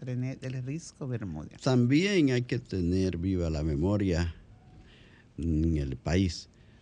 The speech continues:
Speaker 2: del gran doctor José Francisco Peña Gómez. Cumplió veinticinco años de su partida y ahí está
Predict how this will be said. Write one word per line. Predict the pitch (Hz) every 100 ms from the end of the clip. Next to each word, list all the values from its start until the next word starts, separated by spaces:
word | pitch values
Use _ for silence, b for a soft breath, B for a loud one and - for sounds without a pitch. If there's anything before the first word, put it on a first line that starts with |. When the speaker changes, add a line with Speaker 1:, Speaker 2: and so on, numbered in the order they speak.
| b -
Speaker 2:
del | 82 87 85
gran | 95 110 135 143 139 - -
doctor | 95 92 87 - - 123 135 135
José | - 98 87 - 127 131
Francisco | 131 101 87 82 - 117 - - 113 104 B B B B -
Peña | - 104 98
Gómez. | 85 - 80 - - -
Cumplió | 82 80 90 92 107 120 131 131 - - -
veinticinco | 160 127 107 98 - 85 - 147 127 95 82
años | 71 85 80 73 69
de | 76
su | - -
partida | - - - - 101 98 92 - B B B B -
y | - 87
ahí | 90 107
está | 107 - - 98 92 98 92